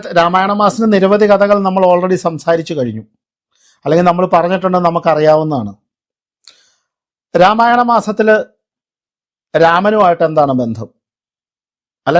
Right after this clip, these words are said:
രാമായണത്തെ മാസത്തിന്റെ പ്രസക്തി എന്താണ്? അല്ല, കർക്കിടക മാസത്തിന്റെ പ്രസക്തി എന്താണ്? നമ്മൾ അതിനെക്കുറിച്ച് ചിന്തിക്കണം. ശരിക്ക്, ആ, ഈ രാമായണ, രാമൻ,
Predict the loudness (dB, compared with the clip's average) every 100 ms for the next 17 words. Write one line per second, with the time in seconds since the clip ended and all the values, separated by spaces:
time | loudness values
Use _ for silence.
0 | 2 2 2 2 0 0 -2 0 0 0
1 | -2 -2 -2 -2 -4 -6 -2 -2 -2 -4
2 | -4 -2 -2 0 0 2 0 -2 -6 -6
3 | -6 -6 -8 -8 -8 -8 -12 -16 _ _
4 | _ _ _ _ _ _ _ _ _ 0
5 | 2 2 0 0 -2 -4 -6 -4 -6 -8
6 | _ _ _ _ _ _ _ -4 -4 0
7 | 2 2 0 -6 _ _ -6 -2 0 2
8 | 0 0 -4 -8 _ -2 0 2 2 2
9 | 2 2 0 -2 -4 -12 -6 -2 0 2
10 | 2 0 -2